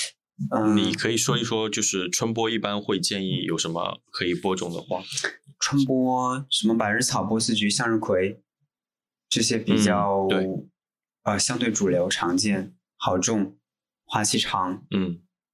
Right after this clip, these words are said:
Speaker 1: 嗯，皮实的类型。让我一下想也想不起来，因为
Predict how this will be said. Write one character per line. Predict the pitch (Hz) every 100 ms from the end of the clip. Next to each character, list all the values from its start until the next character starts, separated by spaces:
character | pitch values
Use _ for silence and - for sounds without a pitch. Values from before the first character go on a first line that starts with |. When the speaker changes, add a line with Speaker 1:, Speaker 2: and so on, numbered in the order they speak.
| _ _
Speaker 1:
嗯， | 107 101 95 95 95 95 98 107 _ _
皮 | - 98
实 | 98 -
的 | 92 92 - _ _ _ _ _ _ - - -
类 | 104 92
型。 | - - - - _ _ _ _ _ _ _ _ _ _ _ _ _
让 | - 107
我 | 110
一 |
下 | 113 131
想 | 123 92
也 | 95
想 | 107 90 92
不 |
起 | 104 -
来， | 85 87 -
因 | - 104
为 | 104 104 107